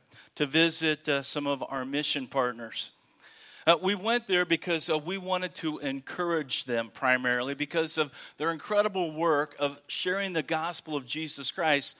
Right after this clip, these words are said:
in, in a world that, um, quite frankly, is more than ninety-eight percent Muslim. A-, and in our experience, we went, uh, of course, to a culture and a land that was, uh, completely different,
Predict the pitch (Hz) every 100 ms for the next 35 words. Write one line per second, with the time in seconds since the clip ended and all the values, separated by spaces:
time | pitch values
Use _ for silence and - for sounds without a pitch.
0 | - - - - 170 170 175 156 156 180
1 | 208 226 196 - _ _ _ - 143 160
2 | 156 165 156 156 147 - 170 165 170 180
3 | 170 156 156 151 156 147 - _ - 131
4 | 170 202 175 143 147 160 170 156 147 151
5 | 147 131 - 135 135 131 123 123 113 113
6 | 104 _ _ _ _ _ - - 165 175
7 | 170 190 202 208 254 226 208 196 165 -
8 | 185 160 147 156 - 170 165 180 190 185
9 | 165 147 139 - 170 156 - 160 147 -
10 | - - 151 - 165 180 175 165 165 160
11 | 143 139 147 151 151 139 139 139 139 127
12 | 135 156 156 160 196 208 180 143 180 185
13 | 202 185